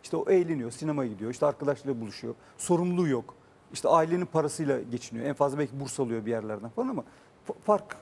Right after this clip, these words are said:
çok fazla fark var. Dolayısıyla bu Y kuşağı dediğim zaman işte bu, e, yirmi yaşında evlenmiş olan insan değil de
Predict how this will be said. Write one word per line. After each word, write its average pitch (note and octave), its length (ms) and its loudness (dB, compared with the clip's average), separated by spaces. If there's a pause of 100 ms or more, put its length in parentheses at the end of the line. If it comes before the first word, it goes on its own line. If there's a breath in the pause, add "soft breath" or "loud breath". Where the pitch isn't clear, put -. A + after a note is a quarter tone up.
çok - 220 0
fazla D#3 220 2
fark F3+ 300 0
var. B2+ 140 0
Dolayısıyla A3+ 300 2
bu A3 140 -2 (420 loud breath)
Y A#3 220 2
kuşağı E3+ 320 2
dediğim G#3+ 240 -2
zaman G#3 180 4
işte G#3+ 320 -2
bu, A3 140 -2 (680 loud breath)
e, E3 60 4
yirmi E3+ 420 4
yaşında G3+ 240 0
evlenmiş G#3 440 6
olan G3 260 6
insan G3+ 380 0
değil A#3+ 180 0
de B2+ 100 0